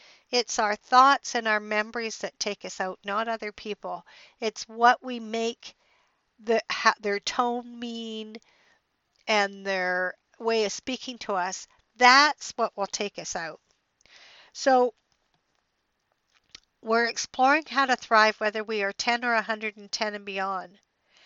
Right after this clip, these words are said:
And if you weren't being on guard, if you didn't have to defend yourself, if you could listen from that people who are questioning you are questioning you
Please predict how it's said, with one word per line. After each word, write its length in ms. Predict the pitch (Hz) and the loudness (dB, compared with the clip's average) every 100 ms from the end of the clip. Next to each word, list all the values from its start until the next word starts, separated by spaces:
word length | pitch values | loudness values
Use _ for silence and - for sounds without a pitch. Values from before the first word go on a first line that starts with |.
| - _ - | -20 _ -4
And 180 | 240 240 | -4 -2
if 260 | 247 - 262 | -6 -4 -2
you 160 | 254 | -2
weren't 760 | 240 240 262 311 381 - - - _ _ _ _ _ 233 | -4 0 0 0 -4 -8 -10 -10 _ _ _ _ _ -10
being 380 | 262 254 247 226 | -6 -4 -6 0
on 300 | 214 214 214 | 4 4 4
guard, 600 | 214 196 185 120 107 - - _ _ _ _ _ _ _ _ | 4 4 2 -4 -14 -20 -20 _ _ _ _ _ _ _ _
if 240 | 240 - | -4 -2
you 400 | 247 240 233 233 _ _ 220 | -4 -4 -4 -8 _ _ -4
didn't 280 | 269 302 320 | -4 -4 -10
have 260 | - 247 - | -6 -6 -6
to 120 | 240 | -8
defend 520 | 220 - 214 208 220 | -8 -4 -4 -4 -6
yourself, 600 | 226 - 190 160 - - _ _ _ - | -8 -8 -10 -10 -14 -20 _ _ _ -12
if 140 | - | -6
you 80 | 233 | -6
could 240 | - 247 | -2 -4
listen 560 | 254 262 285 - 330 294 _ | -4 0 0 0 -6 -6 _
from 360 | 262 233 220 214 | 0 0 -2 -10
that 220 | 208 - _ _ _ _ _ _ _ _ _ - | -10 -10 _ _ _ _ _ _ _ _ _ -10
people 760 | - - 277 - 311 285 285 _ | -8 -6 -8 -2 2 2 0 _
who 220 | - 247 | -10 0
are 180 | 220 214 | 2 2
questioning 800 | - - 269 - - - 247 220 | -2 -4 -4 -2 -6 -8 -12 -10
you 340 | 202 190 190 202 _ _ - | -10 -10 -12 -16 _ _ -4
are 100 | 220 | -4
questioning 800 | - - 262 262 - - 262 233 | -4 -4 0 0 0 -8 -12 -6
you 300 | 208 208 | -4 -4